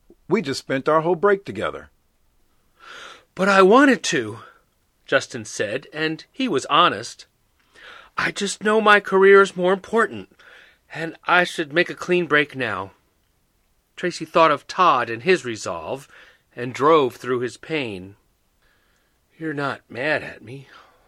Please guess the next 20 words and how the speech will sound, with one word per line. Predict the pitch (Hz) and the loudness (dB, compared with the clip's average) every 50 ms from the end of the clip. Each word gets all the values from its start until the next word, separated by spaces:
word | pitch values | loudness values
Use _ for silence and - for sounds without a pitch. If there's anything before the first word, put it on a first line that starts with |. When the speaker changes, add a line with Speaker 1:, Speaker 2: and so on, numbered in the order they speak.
| _ _ - | _ _ -12
Speaker 2:
are | 107 110 127 | -10 -8 -6
you?" | 156 175 175 160 _ _ _ _ _ _ _ _ _ _ _ _ _ _ _ _ _ _ _ _ _ _ _ _ _ _ - - - - - _ _ _ _ _ _ _ _ _ | -6 -6 -8 -12 _ _ _ _ _ _ _ _ _ _ _ _ _ _ _ _ _ _ _ _ _ _ _ _ _ _ -20 -20 -20 -20 -20 _ _ _ _ _ _ _ _ _
Speaker 1:
"I | 113 113 | -4 -4
understand | - - 123 127 135 127 - - 127 113 110 104 | -4 -4 -6 -6 -6 -8 -6 -6 -6 -6 -6 -6
your | 104 101 | -6 -6
reasons," | 95 92 87 80 76 78 71 65 76 - - - _ _ _ - | -6 -6 -8 -10 -12 -16 -18 -20 -20 -20 -20 -20 _ _ _ -2
Speaker 2:
Tracy | - 151 143 - - 117 107 98 | 0 0 0 0 -2 -8 -16 -16
admitted. | 98 101 107 120 120 107 98 92 90 92 _ _ _ _ _ _ _ _ _ _ _ _ _ - | -16 -10 -6 -6 -4 -4 -6 -8 -12 -14 _ _ _ _ _ _ _ _ _ _ _ _ _ -10
Speaker 1:
"It | 107 90 | -8 -2
just | 95 151 160 156 - - | 0 0 0 0 -2 -4
doesn't | 110 113 107 110 95 | -6 -4 -4 -8 -12
seem | - - 110 101 98 90 - _ 95 | -10 -10 -10 -8 -10 -10 -10 _ -8
ethical. | 92 85 - 82 - - - - _ _ _ _ _ _ _ _ _ _ _ _ _ _ _ - - _ _ _ _ _ | -8 -8 -10 -14 -18 -18 -20 -20 _ _ _ _ _ _ _ _ _ _ _ _ _ _ _ -20 -20 _ _ _ _ _
And | - 127 127 | -2 0 0
yes, | 131 127 123 - 139 | 2 0 0 -2 -2
I | 131 131 | -2 -2
am | 131 131 135 127 | -2 -2 -4 -4
mad | 101 90 90 78 73 | -4 -4 -6 -6 -8
at | 78 - - | -10 -12 -16
you. | - - - | -18 -18 -20